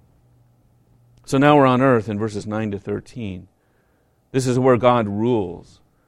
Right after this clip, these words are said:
This is where God crushes his enemies. All creation is his and gives him praise in verses eleven to thirteen. Verses fourteen to eighteen,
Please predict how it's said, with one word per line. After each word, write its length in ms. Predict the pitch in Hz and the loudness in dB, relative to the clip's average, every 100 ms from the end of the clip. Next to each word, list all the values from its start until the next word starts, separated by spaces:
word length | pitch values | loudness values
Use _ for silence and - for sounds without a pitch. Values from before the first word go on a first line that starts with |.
| _ - | _ -12
This 160 | 131 | -4
is 100 | 139 | 0
where 160 | 139 135 | 2 4
God 300 | 135 131 - | 4 4 0
crushes 840 | - - 156 - 120 110 104 - | -10 -4 -4 -4 -4 -2 -4 -10
his 200 | - 107 | -10 -6
enemies. 760 | 113 123 110 95 85 - - _ _ _ _ _ _ _ _ _ _ _ _ _ _ - | -4 -4 -6 -8 -12 -18 -20 _ _ _ _ _ _ _ _ _ _ _ _ _ _ -2
All 240 | 127 131 | 2 2
creation 600 | - 113 113 120 - 98 | -2 -4 -2 -2 -4 -10
is 200 | 98 - | -12 -14
his 400 | - 117 110 95 | -10 -4 -4 -6
and 120 | 92 | -10
gives 260 | 90 95 - | -8 -10 -10
him 260 | 98 92 | -12 -12
praise 600 | 85 _ 110 104 90 85 | -14 _ -10 -8 -8 -10
in 80 | 87 | -14
verses 320 | 87 90 90 | -16 -14 -12
eleven 340 | 90 95 95 92 | -10 -10 -10 -12
to 60 | 90 | -18
thirteen. 800 | - 92 85 - 101 87 82 - _ _ _ _ _ _ _ _ _ _ _ _ _ _ _ _ _ _ _ _ _ _ _ _ _ _ _ | -14 -14 -14 -16 -14 -14 -18 -20 _ _ _ _ _ _ _ _ _ _ _ _ _ _ _ _ _ _ _ _ _ _ _ _ _ _ _
Verses 260 | 113 110 107 | -8 -8 -8
fourteen 640 | - 117 95 - 113 107 | -2 -2 -2 -8 -8 -8
to 140 | 101 - | -8 -10
eighteen, 580 | 107 101 - 90 92 | -14 -14 -16 -16 -18